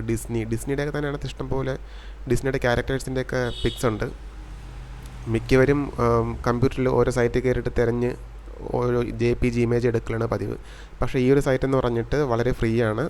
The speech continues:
നമുക്ക്, ഉം, എളുപ്പത്തിൽ എടുക്കാൻ പറ്റും. ആ,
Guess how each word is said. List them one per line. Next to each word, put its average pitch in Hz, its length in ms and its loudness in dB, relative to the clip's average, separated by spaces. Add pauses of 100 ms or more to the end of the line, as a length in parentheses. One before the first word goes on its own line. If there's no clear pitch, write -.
(100)
നമുക്ക്, 117 320 -2 (640)
ഉം, 60 200 -14 (200)
എളുപ്പത്തിൽ 120 380 2
എടുക്കാൻ 117 260 -2
പറ്റും. 135 220 -2 (1400)
ആ, 113 60 -2